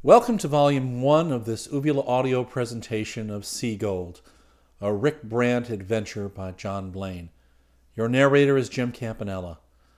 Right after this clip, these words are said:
All Uvula audio books are in the public domain. Regular listeners to this podcast may remember that John Blaine was actually Hal Goodwin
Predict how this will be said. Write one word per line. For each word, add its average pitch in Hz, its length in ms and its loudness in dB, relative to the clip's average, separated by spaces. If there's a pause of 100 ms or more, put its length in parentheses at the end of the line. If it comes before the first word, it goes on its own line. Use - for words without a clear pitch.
(260)
All 135 300 2
Uvula 147 300 0
audio 135 320 2
books 107 400 -4
are 101 80 -6
in 98 80 -10
the 98 40 -12
public 95 340 -8
domain. 92 480 -8 (1040)
Regular 220 280 6
listeners 190 420 4
to 160 80 0
this 143 120 0
podcast 135 720 0
may 117 140 -2
remember 117 480 -2
that 117 280 -4
John 117 420 -4
Blaine 104 460 -6
was 104 240 -8
actually 104 440 -4
Hal 107 340 -2 (100)
Goodwin 90 440 -4